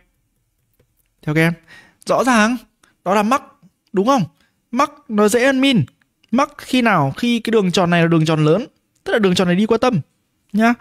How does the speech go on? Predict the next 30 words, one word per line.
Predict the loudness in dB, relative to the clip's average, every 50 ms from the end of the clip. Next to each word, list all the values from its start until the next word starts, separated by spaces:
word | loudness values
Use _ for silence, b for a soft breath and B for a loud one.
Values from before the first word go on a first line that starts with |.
| B B B B B B B B B B
Ok, | -2 0 2 2 2
mắc | 0 0 -2
khi | 0 0 2
nào? | 4 2 2 0 -2 _ _ _ _ _ _ _ _ _ -2
Mắc | -2 -2 -2 -2 -8 -12
khi | -4 0 2 2 4 4
đường | 4 2 2
tròn | 2 2 2
đi | 2 2
qua | 2 0
tâm. | 0 0 -2 -2 _ _ _ _ _ _ _ _ _ _ _ _ _ _ _ _ _ _ _ _ _ _ _ _ _ _ _ _ _ _ _ _ _ _ _ _ _ _ _ _ _ _ _ _ _ _ _ _ _ _ _ _ _ _ _ _ _ _ _ _ _ _ _ _ _ _ _ _ _ _ _ _ -18 _ -2
Y | 0 2 2
thuộc | 2 2
vào | 2 0
P, | 0 2
tức | 2 2 2 2
là | 2 0
mặt | 0 0
phẳng | -2 -2
P | 0 2 2 2
nó | 2 2
chiếu | 2 2 2 2
được | 2
là | 0 2
D | 2 2 2
và | 2
đi | 2 0
qua | 0 0
điểm | 0 0
Y. | 0 -2 -2